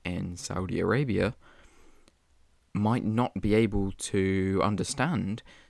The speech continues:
somebody who speaks Arabic in Morocco, uh, because I have heard, I, again, I don't know, I don't speak Arabic, I would love to learn.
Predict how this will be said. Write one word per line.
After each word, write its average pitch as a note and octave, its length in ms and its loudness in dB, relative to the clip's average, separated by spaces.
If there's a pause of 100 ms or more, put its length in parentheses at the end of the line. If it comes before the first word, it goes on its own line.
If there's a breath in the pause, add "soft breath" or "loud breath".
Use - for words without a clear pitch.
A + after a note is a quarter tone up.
somebody G2+ 500 -2
who G2+ 140 -2
speaks - 420 -6
Arabic F2+ 540 -4
in F2+ 220 -2
Morocco, F#2 680 -4 (840 soft breath)
uh, E2 160 -4
because - 360 8
I F#2 140 0
have F#2 200 -6
heard, F#2+ 400 0 (180)
I, - 180 -8
again, F#2 360 -4
I - 100 -6
don't - 320 -10
know, F#2 260 -4
I - 40 -6
don't - 240 -6
speak A#2 280 0
Arabic, F2+ 440 0
I F2 100 -2
would F2 160 -2
love G2 340 -2
to E2 100 -6
learn. F2+ 340 -6